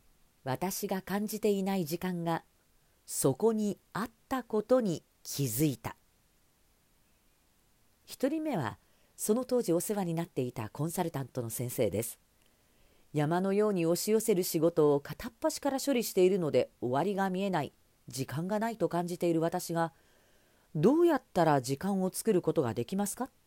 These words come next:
と尋ねたとき、その回答に助けられることになります。その先生は、こんなエピソードを話してくださいました。「高橋さん、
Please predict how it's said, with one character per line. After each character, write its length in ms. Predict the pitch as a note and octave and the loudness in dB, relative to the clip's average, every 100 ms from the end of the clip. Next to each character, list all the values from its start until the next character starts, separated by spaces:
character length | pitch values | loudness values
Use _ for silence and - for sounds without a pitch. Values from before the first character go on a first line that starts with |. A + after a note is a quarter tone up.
| _ _ _ | _ _ _
と 160 | A#3+ A3+ | 0 0
尋 260 | G3 G3+ | 0 -4
ね 120 | D4 C4+ | -4 -4
た 120 | E3 | -4
と 100 | D3 | -2
き、 220 | D3+ - _ _ _ _ _ | -2 -2 _ _ _ _ _
そ 220 | - D3 | -2 0
の 140 | D3 E3 | 2 0
回 260 | D3 E3+ | 0 0
答 180 | F3+ F3+ | 2 2
に 180 | F3+ - | 0 -4
助 280 | - - - | -10 -8 -4
け 20 | |
ら 120 | A3 | -2
れ 80 | A3+ | -2
る 100 | G3 | -2
こ 100 | - | -2
と 80 | E3+ | -2
に 100 | D3+ | -2
な 100 | G#2+ | -2
り 80 | F#2+ | -6
ま 140 | F#2 C3 | -8 -8
す。 160 | - _ _ _ _ _ _ _ _ _ _ _ _ _ _ _ _ _ _ _ _ - | -10 _ _ _ _ _ _ _ _ _ _ _ _ _ _ _ _ _ _ _ _ -10
そ 220 | - D#3 | 0 2
の 80 | F3 | 2
先 220 | F#3 F#3 | 0 -2
生 220 | - F3 | 0 0
は、 200 | A2+ G2 _ _ _ _ _ | 0 -4 _ _ _ _ _
こ 180 | F3 B3+ | 0 0
ん 120 | D4+ | -2
な 140 | D4 | -6
エ 80 | D4 | -6
ピ 100 | - | -6
ソ 220 | - G3 | -2 2
ー 40 | D#3+ | 2
ド 140 | C3 | 2
を 60 | A#2+ | 0
話 300 | A#2+ D#3 - | 0 -2 -2
し 20 | |
て 80 | C3 | -4
く 80 | - | -6
だ 80 | |
さ 140 | A#2 G#2+ | -6 -8
い 60 | |
ま 100 | G2+ | -6
し 100 | B2 | -6
た。 140 | - - _ _ _ _ _ _ _ _ _ _ _ _ _ _ _ | -6 -8 _ _ _ _ _ _ _ _ _ _ _ _ _ _ _
「高 240 | - C3 F#3 | -6 -2 2
橋 140 | F3+ | 2
さ 300 | - - C#3+ | 2 4 4
ん、 140 | G#2 | 4